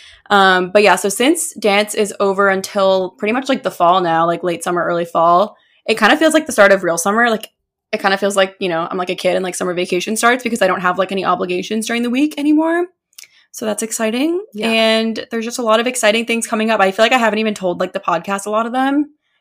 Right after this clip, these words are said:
Speaker 1: but just, like, a lot of, like, I don't know, I feel like every month there's, like, something exciting to, like, look forward to. Like, in July, we have, like, the week off of July fourth, which is nice. And then in August, I'm going to Europe.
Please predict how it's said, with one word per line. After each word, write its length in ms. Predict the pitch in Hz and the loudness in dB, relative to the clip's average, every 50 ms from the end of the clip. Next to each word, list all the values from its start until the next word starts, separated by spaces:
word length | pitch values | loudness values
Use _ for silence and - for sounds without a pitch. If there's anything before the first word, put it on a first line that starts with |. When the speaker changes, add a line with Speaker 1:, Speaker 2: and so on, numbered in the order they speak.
| _ _ - | _ _ 4
Speaker 1:
but 280 | 196 185 180 - - | 6 6 4 2 0
just, 140 | 220 220 - | -2 -2 -2
like, 100 | 214 208 | 0 0
a 40 | 202 | 2
lot 160 | 190 190 190 | 2 2 2
of, 120 | 196 196 | 2 2
like, 320 | 208 196 185 - - - _ _ _ _ _ _ _ _ _ _ _ _ - 202 | 2 0 0 0 -6 -16 _ _ _ _ _ _ _ _ _ _ _ _ -10 -6
I 40 | |
don't 80 | 202 220 | -4 -2
know, 60 | 185 | -2
I 60 | 170 | -2
feel 100 | 180 - | 2 0
like 80 | 208 208 - | 0 2 2
every 180 | 202 208 202 | 2 2 2
month 180 | 190 180 185 185 | 0 0 -2 0
there's, 160 | 190 185 180 | -2 -2 -2
like, 120 | 185 175 - | -2 -4 -4
something 380 | - 180 180 190 185 180 180 | -6 -6 -6 -4 -4 -4 -4
exciting 400 | 175 180 - - 170 160 175 185 196 | -6 -6 -4 -2 -2 -2 -2 -4 -4
to, 80 | 214 | -2
like, 140 | 214 208 208 | -4 -2 -2
look 140 | 220 220 - | -4 -8 -6
forward 320 | - 220 214 214 214 220 214 | -4 -2 0 0 0 -2 -2
to. 280 | - 233 226 226 226 | -4 -2 -2 0 2
Like, 160 | 202 185 185 | 2 2 0
in 100 | 185 185 | -2 -6
July, 320 | 175 175 175 170 165 170 175 | -6 -2 0 2 2 2 2
we 120 | 180 180 | 0 -2
have, 140 | 180 185 180 | -4 -6 -6
like, 140 | 180 175 175 | -6 -6 -4
the 100 | 185 180 | -4 -4
week 200 | 180 180 170 175 | -4 -4 -2 0
off 320 | 170 170 175 175 - - - - | 0 0 -2 -2 -6 -10 -6 -2
of 400 | 180 175 175 170 170 175 175 - | 0 0 2 0 0 -4 -6 -8
July 260 | - - 156 160 - | -6 -4 -4 -4 -4
fourth, 460 | - - - 285 302 302 302 294 294 | -4 -6 -2 2 2 2 2 0 -4
which 120 | 294 269 277 | -6 -8 -8
is 140 | 262 240 | -8 -4
nice. 420 | 277 269 262 262 262 262 269 262 - | -2 0 2 2 2 2 0 0 -2
And 60 | 233 | -2
then 80 | 208 196 | 0 0
in 60 | 185 - | 0 2
August, 400 | - 180 175 180 190 190 190 202 | 2 2 2 2 0 -2 -2 -2
I'm 80 | 190 | -4
going 200 | 175 180 175 175 | -2 -2 -2 -2
to 60 | 170 | -2
Europe. 440 | 170 208 277 302 294 285 269 269 269 | -2 0 2 4 4 4 2 0 -2